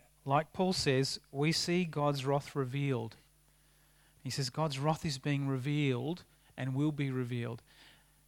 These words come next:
And because of that behaviour, we see that in our world.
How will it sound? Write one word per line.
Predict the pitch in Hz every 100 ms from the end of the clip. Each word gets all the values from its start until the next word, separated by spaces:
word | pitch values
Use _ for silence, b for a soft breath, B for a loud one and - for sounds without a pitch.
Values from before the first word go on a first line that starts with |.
| -
And | 131
because | 139 - 185
of | 214
that | 156 -
behaviour, | 113 135 127 127
we | 135 170 220
see | - 175
that | 139 143
in | 151 139
our | 156 180
world. | 165 147 131 120 -